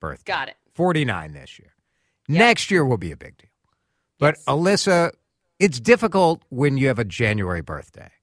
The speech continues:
Speaker 1: because Christmas
Speaker 2: Yes.
Speaker 1: just happened. You
Speaker 2: Yes.
Speaker 1: bought gifts. And then Alyssa comes to me like, "What do you want for your birthday?" I'm like, "I, I mean, I, nothing. Like, I don't know." I said, "I'm good."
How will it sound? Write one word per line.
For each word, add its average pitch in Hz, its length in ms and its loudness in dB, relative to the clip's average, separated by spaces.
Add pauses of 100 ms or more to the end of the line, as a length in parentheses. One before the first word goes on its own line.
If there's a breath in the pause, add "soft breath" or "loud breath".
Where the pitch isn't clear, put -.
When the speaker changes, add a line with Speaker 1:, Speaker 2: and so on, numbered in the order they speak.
(240)
Speaker 1:
because 117 220 -2
Christmas 170 520 -4
Speaker 2:
Yes. - 60 -12
Speaker 1:
just 147 200 -4
happened. 82 520 -8 (440)
You 117 100 0
Speaker 2:
Yes. 123 140 -6
Speaker 1:
bought 143 320 2
gifts. 87 520 -8 (500)
And 135 180 0
then 147 380 0 (600)
Alyssa 160 420 -2
comes 139 240 -2
to - 100 -12
me 160 120 -2
like, 127 220 -2
"What 117 180 0
do 135 60 -2
you 127 100 0
want 117 300 -2
for 123 100 -10
your 113 120 -2
birthday?" - 580 -8 (720)
I'm 107 100 -2
like, 113 220 -2 (120)
"I, 104 120 -6 (1040)
I - 60 -14
mean, 117 100 0
I, 123 120 0 (1700)
nothing. 135 500 -4 (400)
Like, 101 220 -6
I 127 120 -4
don't 135 140 2
know." 120 340 -2
I 101 100 -6
said, 113 220 -2
"I'm 113 200 -2
good." 110 420 -2